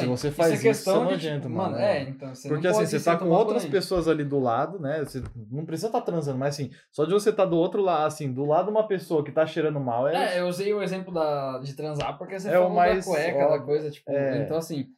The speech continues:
Speaker 1: isso daí já é um bagulho meio assim, você vai sair, vou, vai ter contato com outras pessoas? Vou.
Speaker 2: Vai.
Speaker 1: Então você toma banho,
Speaker 2: Toma
Speaker 1: é
Speaker 2: banho,
Speaker 1: simples,
Speaker 2: cara,
Speaker 1: tá ligado?
Speaker 2: toma
Speaker 1: Por
Speaker 2: banho.
Speaker 1: quê? Porque você vai ficar com cheiro de cu.
Speaker 2: Ah, cara, antes
Speaker 1: É,
Speaker 2: de
Speaker 1: "Ah,
Speaker 2: sair,
Speaker 1: mas eu
Speaker 2: toma
Speaker 1: não
Speaker 2: banho.
Speaker 1: vou sair com cheiro de cu."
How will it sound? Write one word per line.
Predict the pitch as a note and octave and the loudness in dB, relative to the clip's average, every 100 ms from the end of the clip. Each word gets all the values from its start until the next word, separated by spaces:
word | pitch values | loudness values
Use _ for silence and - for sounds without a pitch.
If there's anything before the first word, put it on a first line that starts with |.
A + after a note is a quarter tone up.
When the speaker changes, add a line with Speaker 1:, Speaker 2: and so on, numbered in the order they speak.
| _ _ | _ _
Speaker 1:
isso | - C3 D3 | -16 -14 -4
daí | D3 D#3 | -2 0
já | F3+ | 0
é | G3+ | 2
um | A#3 | 2
bagulho | C4 F3+ G3 | 2 2 -2
meio | A#3 A#3 C4 | -4 -6 -8
assim, | C4+ F#3 C3 - _ | -8 -8 -8 -10 _
você | - E3+ | -14 -4
vai | G#3 | -2
sair, | B3+ F#3 F#3+ A3 F3 - _ _ _ - | 0 0 -2 -4 -8 -14 _ _ _ -10
vou, | D3 F3 - - - - | 0 0 0 -6 -20 -12
vai | D#3 F#3+ | 0 2
ter | A3+ A3+ | 4 0
contato | G#3+ F#3+ F3+ F3+ - | 0 0 0 0 -2
com | E3 | -6
outras | C#3+ C#3+ | -6 -8
pessoas? | D3+ C#3+ G#3 D#3 - | -8 -6 -4 -4 -6
Vou. | D3 F3 | -4 -2
Speaker 2:
Vai. | B2 B2+ A2 | 0 0 0
Speaker 1:
Então | C#4+ | -4
você | - | -8
toma | - A4 | -6 -2
banho, | E4 C4 B3+ | 2 2 0
Speaker 2:
Toma | E3+ | -2
Speaker 1:
é | D3 | -2
Speaker 2:
banho, | C#3+ C3+ B2+ | 0 2 2
Speaker 1:
simples, | G#2 - | 0 -10
Speaker 2:
cara, | - | -10
Speaker 1:
tá | |
ligado? | C3 C3 | -8 -4
Speaker 2:
toma | C3+ | -4
Speaker 1:
Por | B2+ | -4
Speaker 2:
banho. | A#3+ | -4
Speaker 1:
quê? | B3 F#3 | 0 -2
Porque | - D3+ | -2 -8
você | A3 | -8
vai | E4 | -8
ficar | D#4+ C#4+ | -10 -8
com | A#3+ | -8
cheiro | G3+ G3+ | -8 -10
de | E3+ | -10
cu. | A#3 A#3 | -6 -6
Speaker 2:
Ah, | F#4+ | -6
cara, | - G3+ | 2 4
antes | F3+ G#3+ B3+ | 4 4 2
Speaker 1:
É, | |
Speaker 2:
de | A#3+ | 4
Speaker 1:
"Ah, | B3+ | 4
Speaker 2:
sair, | A#3 A3 | 6 6
Speaker 1:
mas | |
eu | G#3+ | 6
Speaker 2:
toma | |
Speaker 1:
não | G3 - | 4 2
Speaker 2:
banho. | B3+ | 0
Speaker 1:
vou | |
sair | B3+ B3+ A3+ B3 | 2 0 0 -6
com | C4 C4+ | -10 -10
cheiro | B3 | -8
de | G#3+ | -10
cu." | G#3+ G#3+ D#3+ | -12 -10 -10